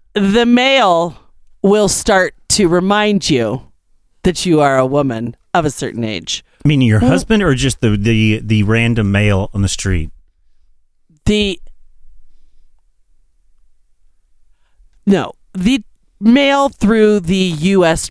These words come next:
Speaker 1: Post Office
Speaker 2: Oh,
Speaker 1: mail.
Speaker 2: oh, right, because what, A A R P or something?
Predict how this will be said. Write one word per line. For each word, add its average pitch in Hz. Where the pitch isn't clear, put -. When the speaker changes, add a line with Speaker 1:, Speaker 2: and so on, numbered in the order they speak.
Speaker 1:
Post 151
Office 113
Speaker 2:
Oh, 147
Speaker 1:
mail. 127
Speaker 2:
oh, 127
right, 101
because 101
what, 101
A 101
A 110
R 104
P 123
or 120
something? 147